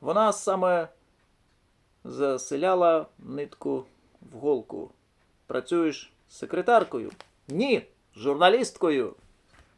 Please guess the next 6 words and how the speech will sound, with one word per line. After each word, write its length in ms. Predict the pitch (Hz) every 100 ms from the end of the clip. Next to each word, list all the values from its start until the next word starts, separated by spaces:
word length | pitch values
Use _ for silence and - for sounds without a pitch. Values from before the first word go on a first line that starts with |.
| _ _ - _
Я 180 | 131 185
пишу 300 | 226 220 254
статті 400 | - 220 - 254
для 200 | 170 180
різних 380 | 233 190 202 156
газет. 520 | 190 190 135 - _